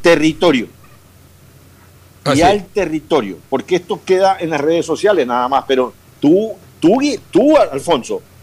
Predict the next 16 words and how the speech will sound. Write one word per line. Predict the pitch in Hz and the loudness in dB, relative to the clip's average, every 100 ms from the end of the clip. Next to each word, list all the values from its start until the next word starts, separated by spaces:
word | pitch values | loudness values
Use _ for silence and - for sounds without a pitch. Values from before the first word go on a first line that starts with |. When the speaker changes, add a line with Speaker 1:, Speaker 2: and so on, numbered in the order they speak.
| - - - - - | -20 -20 -20 -10 -2
Speaker 1:
part-, | 143 - - | -2 -2 -2
de | 147 | 2
los | 147 135 - | 4 2 2
tres | 196 277 | 4 4
que | 196 | 2
estamos | 190 170 175 123 | -2 0 -2 -2
aquí, | 113 - 220 285 - - - - - - _ | -4 -2 -4 -4 -8 -20 -20 -20 -20 -20 _
uno | 120 147 170 | 0 2 4
de | |
los | 156 135 | 4 4
que | 160 | 2
más | 135 185 226 | 2 2 2
experiencia | 240 254 220 226 247 220 | 2 2 2 4 4 2
en | 202 | 0
territorio | - 185 160 147 208 214 202 190 | 2 2 4 2 2 2 2 0
tiene | - 190 175 131 120 | 0 -4 -2 -2 -6